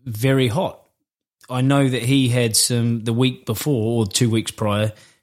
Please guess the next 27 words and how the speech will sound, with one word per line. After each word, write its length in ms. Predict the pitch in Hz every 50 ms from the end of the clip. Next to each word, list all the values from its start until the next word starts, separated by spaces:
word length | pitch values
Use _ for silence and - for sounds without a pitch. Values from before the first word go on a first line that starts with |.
| _ _ _
he 420 | - 120 123 117 113 110 113 107
took 280 | - - 131 113 - -
upgrades 640 | 107 110 - - - 123 113 110 107 98 - - -
to 100 | 117 110
that 160 | 113 98 -
race 300 | 107 110 107 104 - -
that 120 | - - -
Ocon 320 | - 107 - - 113 104
did 200 | 98 107 98 101
not. 240 | 123 135 151 - - _ _ _ _ _ _ _ _ _
And 120 | - 110 113
I 40 |
wondered 360 | 113 113 123 120 113 110 107 113
if 100 | 104 -
they 80 | 120
might 200 | 110 110 110 110
have 60 | 107 101
done 140 | 110 107 107
something 320 | - - 120 95 110 107
similar 480 | - - 127 117 113 113 110 107 95 - _ _
this 300 | - 104 101 127 117 -
time 200 | - - 120 117
round 200 | 117 120 131 135
because 260 | 120 107 - 110 98 92
he 140 | 113 117
was 180 | 107 110 107 104
obviously, 560 | 110 107 104 101 - - 113 107 107 98 98